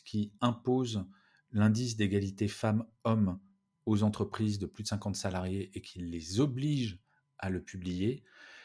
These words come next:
Et je pense qu'on fera un bilan dans cinq, dix ans, mais je pense que c'est une loi majeure qui va enfin faire bouger les lignes, parce que,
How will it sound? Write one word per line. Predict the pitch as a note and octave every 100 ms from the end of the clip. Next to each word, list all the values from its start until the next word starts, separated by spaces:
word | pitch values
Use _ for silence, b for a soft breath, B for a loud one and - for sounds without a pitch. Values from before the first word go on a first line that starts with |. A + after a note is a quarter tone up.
| B -
Et |
je | G#2+
pense | A2 F3+
qu'on | -
fera | G#2 - G2
un | F#2+
bilan | G2 A2 A#2 A#2+
dans | A2 F#2 F2+ F#2+
cinq, | - C3+ C3+
dix | A#2+ A#2+ C#3
ans, | C3+
mais | G2+
je | -
pense | A2
que | -
c'est | - G2+ -
une | G#2+
loi | A2 A2+ - -
majeure | G2+ A#2 C3+ C3 F3+
qui | F#3 G#2
va |
enfin | G#2 - D#3+
faire | - A2
bouger | G#2 G#2 G2+
les | G2+
lignes, | G2 D3 D#3+
parce | G2+ -
que, | G2